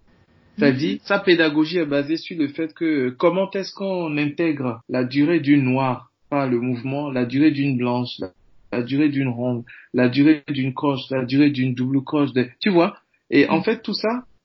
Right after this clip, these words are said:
Speaker 1: c'est mis en mouvement corporel pour l'acquérir. Parce que le fait de dire noir, noir, deux croches noires, quatre doubles noires, c'est purement théorique. Ce n'est pas
Speaker 2: Mhm.
Speaker 1: parce que tu fais ça sur ta table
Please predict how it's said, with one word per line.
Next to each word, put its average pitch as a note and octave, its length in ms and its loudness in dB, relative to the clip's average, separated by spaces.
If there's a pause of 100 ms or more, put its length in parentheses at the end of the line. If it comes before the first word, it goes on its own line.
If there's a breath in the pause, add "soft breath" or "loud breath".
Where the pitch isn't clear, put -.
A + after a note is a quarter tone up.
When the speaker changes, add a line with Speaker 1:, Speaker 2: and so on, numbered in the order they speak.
(140)
Speaker 1:
c'est D3+ 100 2
mis G3 180 2
en F#3+ 100 2
mouvement D#3+ 360 0
corporel C#3+ 640 0 (260)
pour E3 100 2
l'acquérir. C3 520 -2 (280)
Parce F#3+ 160 -4
que D#3+ 200 2 (200)
le D3 120 2
fait G3+ 220 0
de D#3+ 160 4
dire D#3 340 0
noir, D3 400 0
noir, C#3+ 440 -2 (100)
deux C#3+ 140 0
croches D3+ 280 -4
noires, C3+ 380 -2
quatre D3 260 -2
doubles C#3 320 -2
noires, C3 260 -4
c'est D#3 140 -2
purement G3+ 400 0
théorique. D3+ 460 2 (460)
Ce - 120 2
n'est F3+ 100 2
pas G3 140 2
Speaker 2:
Mhm. F#3+ 60 -2
Speaker 1:
parce E3 180 0
que G3 100 -4
tu F3+ 200 -4
fais F3+ 160 -2
ça F3+ 220 -4
sur E3 260 -6
ta E3 140 -2
table F#3 420 -4